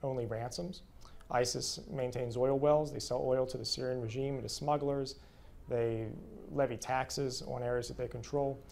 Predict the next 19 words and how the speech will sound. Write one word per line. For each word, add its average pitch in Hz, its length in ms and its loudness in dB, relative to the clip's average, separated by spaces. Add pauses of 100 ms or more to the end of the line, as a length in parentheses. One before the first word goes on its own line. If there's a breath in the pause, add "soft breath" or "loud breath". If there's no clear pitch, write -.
(200 loud breath)
Their 147 120 6
funding 175 340 8
isn't 143 180 4
dependent 156 520 0 (340)
on 127 460 2 (140)
ransom 123 420 0
demands. 147 460 -2 (440 loud breath)
So 135 200 2
in 135 100 6
this 131 160 0
case, 151 380 0
it 131 100 -4
may 123 140 0
be 123 120 2
appropriate 131 500 -2
to 117 60 -6
pay 127 240 -2
some 123 280 -2
ransoms, 143 520 -4